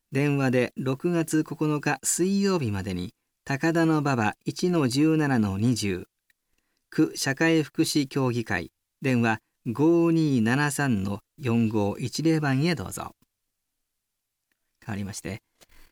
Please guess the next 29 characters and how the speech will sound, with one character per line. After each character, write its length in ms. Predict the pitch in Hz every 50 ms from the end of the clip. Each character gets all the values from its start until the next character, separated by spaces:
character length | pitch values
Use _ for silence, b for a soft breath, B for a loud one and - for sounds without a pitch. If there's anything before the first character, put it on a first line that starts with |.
| b b b b b b _ _ _
家 160 | - - 202
族 280 | 202 208 196 - - 135
介 260 | - - 180 202 202
護 80 | 202 190
者 160 | - 190 180
教 260 | - 175 160 139 117
室、 420 | 107 - - - - - 98 - - _ _ _ _ _ -
交 160 | 147 147 151
流 200 | 139 127 107 92
会。 260 | - - - - - _ _ _ _ _ _ _ _ _ _ _ _ _ _ _ _
介 240 | - 156 160 170 170
護 100 | 165 160
者 140 | 156 156 143
の 80 | 135
た 100 | 131 135
め 140 | 131 127 123
の 240 | 120 117 110 - - _ _ -
今 220 | - 185 202 202 196
日 20 |
か 120 | - - 135
ら 140 | 127 120 110
で 100 | 117 113
き 140 | - - 131
る 160 | 127 117 -
セ 220 | - - - - 139
ル 100 | 151 156
フ 180 | - - 165
ケ 240 | 165 - - 101 90
ア。 200 | 85 87 87 -